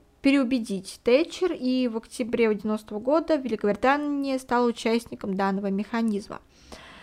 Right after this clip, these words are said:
Роль британского содружества при Тэтчер уменьшилась. Разочарование Тэтчер в этой организации объяснялось повышением,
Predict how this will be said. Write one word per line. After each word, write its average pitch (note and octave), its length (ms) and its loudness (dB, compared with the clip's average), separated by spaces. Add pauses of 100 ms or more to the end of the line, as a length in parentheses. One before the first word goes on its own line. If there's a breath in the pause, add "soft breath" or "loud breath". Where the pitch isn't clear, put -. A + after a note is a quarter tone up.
(300 loud breath)
Роль F4+ 260 8
британского E4+ 540 2
содружества D4+ 720 2
при A#3+ 140 -6
Тэтчер D#4 400 0
уменьшилась. B3+ 1000 0
Разочарование C#4 800 2
Тэтчер C#4 480 -2
в A#3 80 -4
этой B3 140 0
организации A#3 720 0
объяснялось B3 520 -2
повышением, C#4+ 840 -2